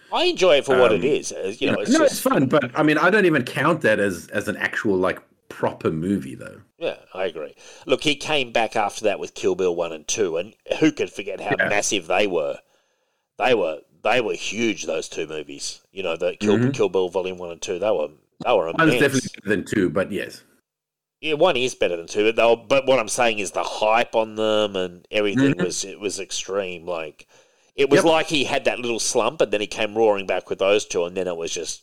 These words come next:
Speaker 1: you know, he was back to his best. Um, now,
Speaker 2: Agreed.
Speaker 1: I was watching my Smallville watch. Lionel Luthor, one hundred percent of wearer Clark's power set now, Rich,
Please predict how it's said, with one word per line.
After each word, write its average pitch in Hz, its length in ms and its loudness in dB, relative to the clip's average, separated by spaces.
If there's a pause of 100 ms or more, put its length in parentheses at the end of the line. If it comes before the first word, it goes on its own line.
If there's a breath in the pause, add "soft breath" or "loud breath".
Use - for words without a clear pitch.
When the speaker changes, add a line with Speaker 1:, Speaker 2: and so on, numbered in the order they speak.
(100)
Speaker 1:
you 87 140 -16
know, 78 100 -10
he 82 140 -6
was 82 140 -10
back 80 240 -10
to - 100 -16
his 78 120 -14
best. - 440 -10 (800)
Um, 107 580 -4
now, 123 560 0
Speaker 2:
Agreed. 85 320 -6 (360)
Speaker 1:
I 139 60 0
was 131 240 2
watching 123 600 -2
my 104 80 -8
Smallville 120 500 2
watch. 117 480 0
Lionel 143 420 2
Luthor, 139 400 4
one 123 180 2
hundred 202 420 -4
percent 117 320 -2
of 107 100 -6
wearer 107 240 2
Clark's - 320 -4
power 156 320 0
set - 240 -6
now, 76 200 -10
Rich, - 460 -14